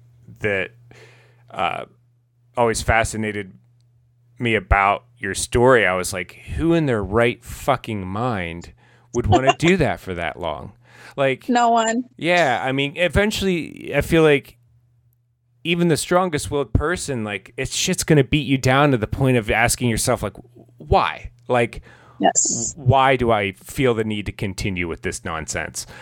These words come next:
Speaker 1: Um, and,
Speaker 2: Yes.
Speaker 1: and I, I was like, "I have the utmost respect for anyone that was like, 'Well, I've already done this much.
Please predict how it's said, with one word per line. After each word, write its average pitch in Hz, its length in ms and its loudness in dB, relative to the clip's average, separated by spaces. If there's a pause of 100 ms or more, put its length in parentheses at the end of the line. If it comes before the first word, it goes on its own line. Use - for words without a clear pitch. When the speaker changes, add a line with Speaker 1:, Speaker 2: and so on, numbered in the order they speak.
(220)
Speaker 1:
Um, 85 480 0 (1600)
and, - 100 2
Speaker 2:
Yes. - 420 2
Speaker 1:
and 113 260 -4
I, 113 220 -4 (100)
I - 40 0
was 120 120 2
like, 127 160 0
"I 123 80 -2
have 123 300 2
the 123 160 0
utmost 123 400 0
respect 123 380 0
for - 160 -6
anyone 110 320 0
that 104 80 -4
was - 160 -8
like, 95 340 -4
'Well, 139 480 0 (1600)
I've 92 120 -16
already 135 300 2
done 131 240 4
this 139 220 2
much. 104 440 -8